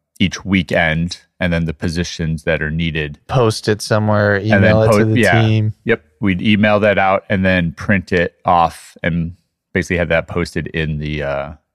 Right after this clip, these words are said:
Speaker 1: in the sound booth. So that was, um, probably seven,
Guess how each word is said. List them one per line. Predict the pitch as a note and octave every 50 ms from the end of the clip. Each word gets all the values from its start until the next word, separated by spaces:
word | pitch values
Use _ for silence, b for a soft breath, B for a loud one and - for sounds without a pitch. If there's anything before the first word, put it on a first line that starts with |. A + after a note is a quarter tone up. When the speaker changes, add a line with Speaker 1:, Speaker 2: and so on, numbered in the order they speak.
| _
Speaker 1:
in | - F2+ D2+
the | D2+
sound | - - D#2 C2+ C2+ C#2
booth. | - D#2 D#2 E2 - - _ _ _ _ _ _
So | - - E2+ D2+ C#2+ D2+
that | D#2 F2+ G2 -
was, | F#2+ F2+ D#2+ D2+ - - - -
um, | F#2+ D#2+ D2+ C#2+ C#2+ C#2+ C#2+ C#2 C#2+ C#2+ - _ _ _ _ _ _ _ _ _ _ _
probably | - D#2+ D#2 D2+ C#2+ D2+ D#2+ D#2 D2 D2 D2 D2 D2
seven, | - - - - E2 D#2 D#2 D2+ D2 D#2+ D#2+ D#2 D2 D2+ D2 C#2+ D2 D2+ D2+